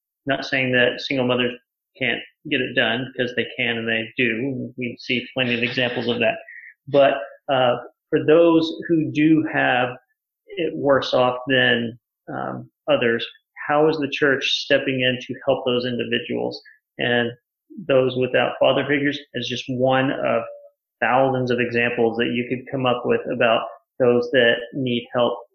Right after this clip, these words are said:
Um, somebody who was abused, uh, uh, somebody who has a predisposition to, uh, being addicted to whatever it is that they're addicted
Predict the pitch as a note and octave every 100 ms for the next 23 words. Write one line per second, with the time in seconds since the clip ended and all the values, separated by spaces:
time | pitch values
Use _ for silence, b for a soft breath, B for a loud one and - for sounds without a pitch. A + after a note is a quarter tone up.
0 | C3+ A#2+ A#2+ A#2 _ _ _ _ _ _
1 | - D3 B2+ C3 B2 A#2 B2 B2 A#2+ B2
2 | B B _ C3 B2 A#2 C3+ C3 A2+ G#2
3 | - - _ _ - A2+ A2+ A2+ B2 -
4 | C#3 A#2+ A#2 - C3+ B2 B2 B2 A#2+ B2
5 | B2 A#2 A#2+ A#2+ A2+ C3+ - C3 B2 -
6 | - C3 C3 C3 C3+ A#2+ B2+ - C3 B2
7 | B2 C3 A#2+ A#2+ - C#3 B2 A#2+ B2 B2+
8 | A#2+ A#2+ C3+ C3+ B2+ - A#2+ A2+ - -
9 | A#2+ B2 B2+ B2 B2 B2+ B2 C3 B2+ B2+
10 | B2 B2+ - A#2